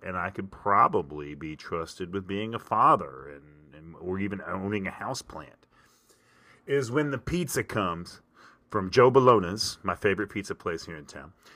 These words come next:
Joe Bologna's, when they put the pizza down, they go, "Don't eat that pizza. It just came out of the oven. Just, like, give it a minute." And younger me would be like, "Pfft." And then the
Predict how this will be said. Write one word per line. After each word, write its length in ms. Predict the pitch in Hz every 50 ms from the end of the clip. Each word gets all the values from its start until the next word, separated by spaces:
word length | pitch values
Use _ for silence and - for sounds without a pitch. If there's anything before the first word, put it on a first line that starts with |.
| - _ _ _
Joe 220 | - 120 135 143
Bologna's, 380 | 139 147 147 151 147 143 127 117
when 80 | 123
they 80 | 117 107
put 180 | 101 - 131 107
the 80 | 127
pizza 280 | 113 - 135 135 139 127
down, 180 | 127 127 120
they 80 | 113 110
go, 180 | 101 110 104 98
"Don't 420 | - - 120 127 127 123 120 107
eat 180 | 120 117 107 -
that 220 | 117 104 98 -
pizza. 320 | - 98 90 80 - 87
It 140 | 71 78 -
just 220 | - 104 101 - -
came 220 | - 117 110 107
out 140 | 104 104 98
of 60 | 92
the 80 | 90 87
oven. 280 | 82 80 73 - - -
Just, 220 | 87 92 85 - -
like, 140 | 95 90 -
give 160 | 117 113 90
it 60 | 80
a 40 | 73
minute." 280 | 69 65 62 60 - _ _ _ _ _ _ _ _ _ _ _ _ _ _ _ _ _ -
And 480 | 87 87 82 80 78 78 78 82 85
younger 440 | 95 101 117 131 151 165 156 147 123
me 340 | 110 107 104 101 101 101 98
would 180 | 92 98 92
be 120 | 85 98 92
like, 180 | 85 80 85
"Pfft." 500 | - 104 90 85 78 - - - - - - _ _ _ _ _ _ _ _ _ _ _ _ _ _ _ _ _ _ _ _ _
And 160 | - 98 95 95
then 380 | 98 95 92 90 90 87 90 - _ -
the 200 | 98 92 92 90